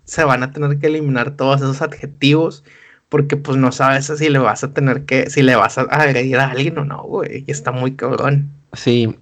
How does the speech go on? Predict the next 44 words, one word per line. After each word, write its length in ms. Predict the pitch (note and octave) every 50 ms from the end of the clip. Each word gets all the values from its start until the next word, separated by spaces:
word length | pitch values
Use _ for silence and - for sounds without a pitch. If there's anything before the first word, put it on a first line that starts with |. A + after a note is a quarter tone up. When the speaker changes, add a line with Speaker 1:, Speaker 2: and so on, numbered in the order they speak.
| _ _
Speaker 2:
y 160 | - C3 C3+ C#3
esto 340 | C3+ C3+ - - F#3 F#3+
de, 420 | F#3 F#3 F3+ F3 E3+ D#3 C#3 B2+ B2
de 340 | A#2+ B2 B2 B2 A#2+ A#2+ A#2
este 260 | A#2+ A#2+ - - D#3
güey, 800 | D3 C#3 B2 B2 C3 C3 C3+ C#3 C3+ B2+ A#2+ A2+ A2 A2+ G#2 - - G#2+ - _ _
¿cómo 160 | - - B2
se 60 | C#3+
llama? 420 | C#3+ B2+ A#2+ A#2+ C3 E3 F#3 - - -
¿Cómo 160 | C3+ C#3 C3+
se 80 | D#3+
llama? 320 | C#3+ C#3+ D3 D3 D3 C#3+ B2
Este 720 | - - - A2+ A2+ A#2 - _ - - G#2+ G#2 G2+ G2+ G2
Speaker 1:
¿Cuál 200 | D3 C#3+ C#3 A2
de 40 |
todos? 640 | A2+ - A#2 G2 D#2+ D#2 A2 C#3+ C#3+ - - - - _ _ _ -
Speaker 2:
Ay, 340 | - - - A#2+ B2 A#2+ A2+
güey, 440 | A#2 A2+ A2 A2 A2 A2+ A#2 A2+ G#2+ -
Harry. 300 | - B2+ B2 - G2+ G2 - - - - - - - -
Speaker 1:
Harry, 340 | C#3+ C3+ C#3 C#3 A#2 - -
sí, 280 | - - C3 A#2+ A#2+ A#2
sí, 100 | A2+ A2+
sí. 240 | A#2 A2+ A2+ - - - _ _ _ _ _ _ _ _ _ _ - _ _ _ _ -
Speaker 2:
Es 160 | A#2+ A#2 B2+
el 160 | B2+ B2+ B2
del, 400 | B2+ A#2+ A2+ A2 G#2 G2+ F#2+ F#2 G2
el 160 | G#2+ G#2 -
que 80 | - A2+
anda 140 | G#2+ A2 A#2
en 100 | B2+ B2
polémica, 460 | B2 A#2+ A2+ A#2 A#2 A2 - G2+ G2
¿no? 400 | A2+ C#3+ F#3+ G3+ - - _ _ _
Speaker 1:
Sí, 260 | - C3+ C#3 C#3+ C#3
sí, 160 | C#3+ - -
el 200 | B2 A#2 A2+ A2+
que, 260 | - A#2 G2+ G2+ G#2+ A2
Speaker 2:
Ok. 100 | G2 F#2
Speaker 1:
que 60 | A2+
estuvo 380 | - E2+ F2+ - G#2+ A2+ A2+ A2+
con 260 | - B2+ B2+ C3+ C#3
mi 140 | C#3 B2+ A#2
Oprah 340 | G#2+ A2 - - A2+ A2+ F#2
de 80 | F2
oro. 320 | E2 C#2+ D2+ D2+ C#2+ -